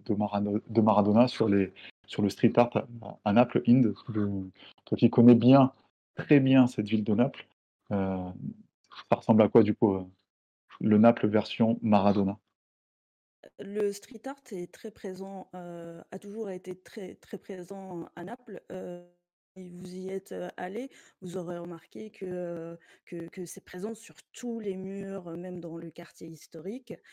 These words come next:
Speaker 2: Euh, le street art, ça permet, euh, une, une évasion du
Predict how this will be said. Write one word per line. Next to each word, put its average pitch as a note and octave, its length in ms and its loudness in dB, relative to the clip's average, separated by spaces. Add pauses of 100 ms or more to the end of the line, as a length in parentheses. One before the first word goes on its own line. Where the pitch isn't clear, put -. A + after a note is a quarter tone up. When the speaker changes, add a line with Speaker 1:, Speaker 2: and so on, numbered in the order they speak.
(500)
Speaker 2:
Euh, F3 320 -10
le F#3+ 100 -4
street - 300 -16
art, A#3+ 180 -10
ça F#3 120 -10
permet, G3+ 800 -12
euh, E3+ 440 -12
une, F3+ 640 -12
une A3 220 -6
évasion G#3+ 600 -8
du F3 220 -14